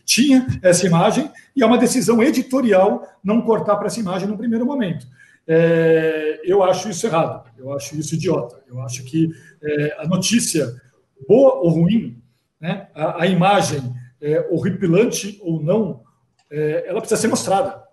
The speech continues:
ela, ela é uma imagem, ela é um, ela é uma informação jornalística, ela é um fato jornalístico, e ela fica sendo, é, é, censurada, ela fica sendo negada pra quem tá acompanhando a Fórmula um naquele momento. Isso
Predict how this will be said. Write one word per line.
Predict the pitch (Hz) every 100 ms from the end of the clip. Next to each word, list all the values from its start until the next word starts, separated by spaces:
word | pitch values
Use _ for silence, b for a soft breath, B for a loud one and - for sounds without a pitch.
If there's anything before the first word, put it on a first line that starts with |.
| _
ela, | 139 156
ela | 147
é | 165
uma |
imagem, | 202 185 175 123 139
ela | 156
é |
um, | 170
ela | 160 170
é |
uma | 185
informação | - 202 190 - 269
jornalística, | 226 214 175 170 - 160
ela |
é | 175
um |
fato | 165 247 277 190
jornalístico, | 208 196 160 147 - - b b b _
e | 196
ela | 190 -
fica | 226 226 220
sendo, | - 202 202 220 214 B _
é, | 185 190 185 185 180 175 175 170 165
é, |
censurada, | 160 214 - 214 180 185 208
ela | 190 190
fica | 202 190
sendo | 175 185 196
negada | 220 170 180 185 202 - 196
pra | 180
quem | 180
tá | 185
acompanhando | 190 185 180 185
a |
Fórmula | 185 202 196 180
um |
naquele | 190 - 202
momento. | 214 156 131 160
Isso | 160 190 185